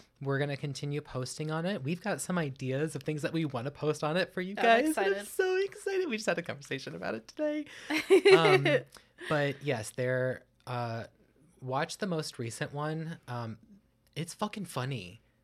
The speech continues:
Speaker 1: But it's,
Speaker 2: It is.
Speaker 1: but it's long, and so it's not getting the view, it's not getting the viewership.
Speaker 2: Yeah, the three minute, they actually never used to have the three, I think it's, like, the three minute limit one.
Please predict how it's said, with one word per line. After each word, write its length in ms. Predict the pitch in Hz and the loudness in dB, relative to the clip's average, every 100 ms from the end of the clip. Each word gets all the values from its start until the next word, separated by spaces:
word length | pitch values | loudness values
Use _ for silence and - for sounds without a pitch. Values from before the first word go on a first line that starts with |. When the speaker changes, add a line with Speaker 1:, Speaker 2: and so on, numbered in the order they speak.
| _ _ _ | _ _ _
Speaker 1:
But 100 | - | 2
it's, 240 | 185 311 - | 6 6 6
Speaker 2:
It 60 | |
is. 400 | 247 254 214 196 | 6 6 4 2
Speaker 1:
but 100 | 180 | 2
it's 220 | 190 190 151 | 2 0 -4
long, 560 | 135 139 165 127 131 | -2 0 2 2 0
and 180 | 135 139 | -2 -4
so 220 | 135 139 | 0 0
it's 220 | 127 - | 0 -2
not 220 | 127 123 - | -4 -4 -4
getting 220 | 131 127 | -4 -2
the 120 | 120 | -4
view, 640 | 110 117 113 110 127 131 - | -6 -8 -6 -6 -6 -8 -8
it's 160 | 131 | -6
not 160 | 143 131 | -4 -4
getting 240 | 135 131 | -2 -2
the 100 | 120 | -4
viewership. 640 | 113 113 117 131 180 202 226 | -6 -6 -6 -4 -2 -2 2
Speaker 2:
Yeah, 240 | 220 214 | 6 6
the 100 | 208 | 6
three 340 | 220 - 226 226 | 0 -4 -2 0
minute, 320 | 226 - 190 | 2 0 0
they 180 | 214 254 | 2 4
actually 260 | 262 - 294 | 2 0 -2
never 200 | 196 185 | 0 -2
used 180 | 185 - | -4 -4
to 80 | |
have 320 | 185 170 160 165 | -2 0 0 -2
the 240 | 165 165 | -4 -4
three, 500 | - 180 180 175 160 | -6 -8 -6 -4 -6
I 60 | - | -8
think 140 | 180 | -8
it's, 140 | 196 185 | -10 -8
like, 120 | 160 | -8
the 80 | 156 | -10
three 220 | - 180 | -8 -6
minute 300 | 175 185 180 | -2 -2 0
limit 300 | 180 180 185 | -2 -2 -4
one. 400 | 185 185 185 190 | -2 -2 0 -4